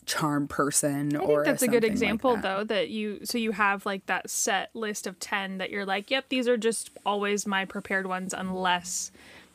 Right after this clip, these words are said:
Speaker 2: I get an inkling that we're not gonna need them, and then
Speaker 1: Right.
Speaker 2: I can swap 'em out." I think that's, that's a good way to do that.
Speaker 1: Right. Um, in spellcasting, you have spell slots.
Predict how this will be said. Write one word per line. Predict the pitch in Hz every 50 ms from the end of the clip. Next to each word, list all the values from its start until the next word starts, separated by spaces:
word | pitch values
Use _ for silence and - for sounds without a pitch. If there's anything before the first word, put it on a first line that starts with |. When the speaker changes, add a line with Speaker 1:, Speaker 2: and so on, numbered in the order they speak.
| - - _
Speaker 2:
I | 247 214
get | 202 190 208
an | 202 196
inkling | 196 190 196 - 196 180 175 180
that | 180 180 -
we're | - 190
not | 180 170 151 - 196
gonna | 196 165 151
need | 170 180 175 165 165 - - 202 -
them, | - - 73 - - - 220 220 214
and | - 208 208
then | 208 196
Speaker 1:
Right. | 190 190 185 -
Speaker 2:
I | -
can | - 208 202
swap | - - 196 185 185 -
'em | - 180 170
out." | 143 113 -
I | - 196
think | - 220 208 -
that's, | - 190 185 - - - - - - - _ _ _ _ _ -
that's | - 311 -
a | 262
good | 190 208 165 -
way | - -
to | - 185
do | 202 180 185 -
that. | - - -
Speaker 1:
Right. | 240 - - - - - - - - - - - - - - - - - - - - _ _ -
Um, | 196 185 175 170 160 151 151 156 156 - - - _ _ _
in | 208 214 247 262 269 269 254
spellcasting, | 208 - - - - 160 151 - - 139 - - - - 139 135 143 165 175 - - - - - - - -
you | - 180 170 170
have | 160 160 180 165 160 151 151 147 151
spell | - - - 147 147 147 143
slots. | - - - 143 147 151 151 202 - - - - - -